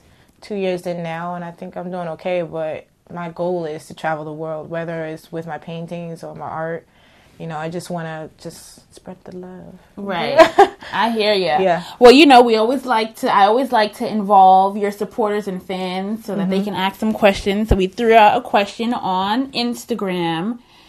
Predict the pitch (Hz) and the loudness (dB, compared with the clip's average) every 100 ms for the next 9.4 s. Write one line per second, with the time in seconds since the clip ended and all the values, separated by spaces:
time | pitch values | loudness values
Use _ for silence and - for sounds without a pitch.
0 | _ _ - 202 202 220 220 - - 214 | _ _ -6 -4 0 -2 -4 -14 -10 -6
1 | 190 165 220 320 339 _ _ _ _ _ | -6 -4 -4 -4 -6 _ _ _ _ _
2 | _ _ - 196 175 170 165 180 202 - | _ _ -16 -12 -8 -6 -4 -4 -6 -10
3 | 214 214 233 - 185 180 - 254 - 370 | -8 -6 -6 -10 -12 -12 -10 -10 -4 -2
4 | 359 - - _ - - _ _ _ _ | -2 -2 -6 _ -20 -20 _ _ _ _
5 | _ _ _ _ - 220 220 170 170 208 | _ _ _ _ -4 -4 -2 -2 -4 -8
6 | 208 254 247 208 196 180 175 190 190 175 | -6 -4 -4 -4 -4 -6 -6 -4 -4 -2
7 | 131 - - 202 160 120 - - 262 254 | -4 -4 0 2 2 -4 -8 -4 2 4
8 | 240 240 226 202 202 175 180 180 277 359 | 4 4 2 0 0 -4 -4 -4 0 2
9 | 403 427 440 | 2 0 -4